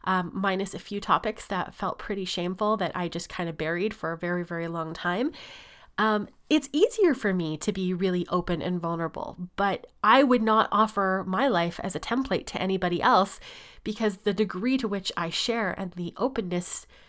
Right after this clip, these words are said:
uh, to which I live my life would make a lot of people very uncomfortable. In fact, it makes a lot of people in my life very uncomfortable. I, um, I honor the message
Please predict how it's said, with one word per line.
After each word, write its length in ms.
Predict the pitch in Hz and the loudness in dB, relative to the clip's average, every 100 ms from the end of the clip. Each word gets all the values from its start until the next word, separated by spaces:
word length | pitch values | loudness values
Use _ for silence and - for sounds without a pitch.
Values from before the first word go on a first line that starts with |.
| - - - | -20 -12 -6
uh, 160 | 185 | -4
to 140 | - 220 | -2 -4
which 140 | 214 | -4
I 80 | 202 | -2
live 220 | 196 214 | -2 0
my 160 | 185 175 | 0 0
life 420 | 175 220 285 - | 2 2 0 0
would 180 | 208 185 | 0 2
make 200 | 202 208 | 0 0
a 40 | |
lot 260 | 196 185 196 | 2 4 4
of 60 | |
people 260 | - - 202 | 0 -6 -4
very 260 | 180 185 180 | 0 0 0
uncomfortable. 600 | 185 247 277 165 - 165 | 0 -2 -2 -4 -4 -2
In 120 | 196 | -2
fact, 300 | 202 208 208 | 4 2 2
it 100 | 196 | 0
makes 220 | 208 214 - | 0 0 2
a 40 | |
lot 180 | 214 240 | 8 8
of 80 | 240 | 8
people 180 | 208 - | 0 0
in 140 | 196 | 0
my 140 | 190 | 2
life 300 | 180 226 349 | 2 0 0
very 240 | 220 190 175 | 2 2 0
uncomfortable. 720 | 160 - 160 - - - - - - - - - - - - - | -4 -6 -8 -8 -10 -10 -14 -18 -20 -18 -20 -20 -20 -20 -6 4
I, 460 | 226 269 294 302 - | 8 8 6 2 0
um, 600 | 226 226 220 220 220 226 - - - - - - - - - - - - - _ _ _ - - - _ | 0 0 0 -4 -6 -8 -12 -20 -20 -20 -20 -20 -20 -20 -20 -20 -20 -20 -20 _ _ _ -20 -20 -20 _
I 300 | 214 254 277 - | 2 2 2 0
honor 600 | 254 262 226 214 214 - | 0 2 4 2 0 -4
the 100 | 180 | -2
message 840 | 196 208 220 - 175 170 - - | 0 2 0 -2 -4 -2 -4 -4